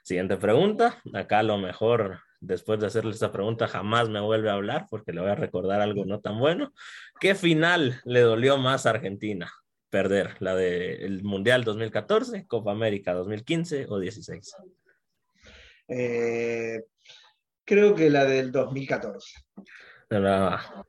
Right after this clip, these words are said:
Speaker 1: era perfecto ganar la Copa del Mundo, Messi se coronaba
Speaker 2: Sí.
Speaker 1: y en Brasil encima.
Speaker 2: En Brasil, además.
Speaker 1: Era lo, era el plus que,
Speaker 2: <laughs>
Speaker 1: que les daba, pero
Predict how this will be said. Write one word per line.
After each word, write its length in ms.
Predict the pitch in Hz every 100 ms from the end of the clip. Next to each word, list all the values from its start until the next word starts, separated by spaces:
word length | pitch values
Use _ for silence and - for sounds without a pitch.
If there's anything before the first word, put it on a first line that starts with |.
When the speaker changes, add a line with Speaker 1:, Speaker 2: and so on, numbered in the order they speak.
| - 71
Speaker 1:
era 280 | 101 113 110
perfecto 640 | 92 - 120 117 85 -
ganar 460 | 87 90 104 110 101
la 160 | 101
Copa 300 | 104 107 101
del 120 | 104
Mundo, 360 | 117 151 151 127
Messi 340 | 107 120 117
se 160 | 101 92
coronaba 640 | - 95 127 131 165 139
Speaker 2:
Sí. 80 | 110
Speaker 1:
y 80 | 117
en 120 | 110
Brasil 420 | 104 95 - 156
encima. 480 | 123 113 151 185 208 -
Speaker 2:
En 180 | 139 143
Brasil, 680 | 143 131 - 226 202 120 113
además. 600 | 113 110 110 107 - -
Speaker 1:
Era 260 | 120 139 123
lo, 140 | 104 98 - 165
era 260 | - 139 147
el 60 | -
plus 340 | - 196 175 151 -
que, 140 | 117
Speaker 2:
<laughs> 160 | 202 403
Speaker 1:
que 60 |
les 180 | 113 107
daba, 320 | 107 143 131
pero 200 | 90 80